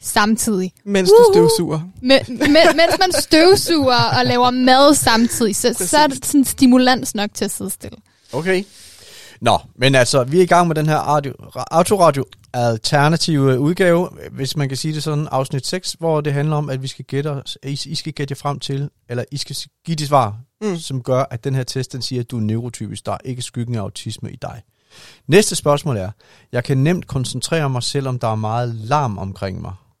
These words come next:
Speaker 3: Og der skal man så igen sige, er man meget eller lidt, eller overhovedet ikke enig i det?
Speaker 1: Det må også være meget enig, fordi
Speaker 3: Mm.
Speaker 1: autister bliver jo,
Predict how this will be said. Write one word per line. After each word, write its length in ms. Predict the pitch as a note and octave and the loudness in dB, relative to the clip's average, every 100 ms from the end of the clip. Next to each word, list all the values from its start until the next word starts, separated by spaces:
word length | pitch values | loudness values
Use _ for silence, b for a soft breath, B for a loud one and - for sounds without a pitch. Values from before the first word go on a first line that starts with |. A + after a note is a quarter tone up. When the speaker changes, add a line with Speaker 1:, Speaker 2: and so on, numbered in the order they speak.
| - | -18
Speaker 3:
Og 140 | A2 G#2+ | -14 -4
der 80 | A#2+ | -4
skal 160 | - | -4
man 60 | G#2+ | -6
så 100 | A2 | -6
igen 260 | G#2 F#2+ | -6 -8
sige, 180 | G2 G2 | -10 -10
er 40 | F#2+ | -12
man 200 | F#2 F2 | -12 -10
meget 360 | G#2+ B2 A#2+ | -8 -6 -8
eller 280 | G#2+ - _ _ _ | -10 -20 _ _ _
lidt, 280 | G#2 A2+ - | -14 -14 -16
eller 260 | - - _ | -20 -20 _
overhovedet 420 | F2+ E2+ A#2 A2 | -16 -14 -10 -10
ikke 140 | G#2 G2+ | -10 -12
enig 180 | G#2 G2+ | -12 -12
i 40 | |
det? 180 | G2+ G#2 _ _ - | -14 -16 _ _ -4
Speaker 1:
Det 80 | A#3+ | 0
må 60 | |
også 120 | B3 | 2
være 120 | A3 G#3+ | 0 -4
meget 280 | G3+ G#3 - | -6 -8 -10
enig, 420 | G3+ G3+ G3 F#3 _ _ _ | -8 -6 -6 -8 _ _ _
fordi 500 | A3 G#3 G#3 G#3 - _ _ _ - | -8 -4 -4 -6 -12 _ _ _ -8
Speaker 3:
Mm. 60 | |
Speaker 1:
autister 640 | G#3 G#3 - B3+ A#3+ - B3 | -8 -6 0 0 0 -4 -4
bliver 320 | G3+ A#3+ A#3+ | -2 0 0
jo, 280 | G#3+ G3+ | -2 -4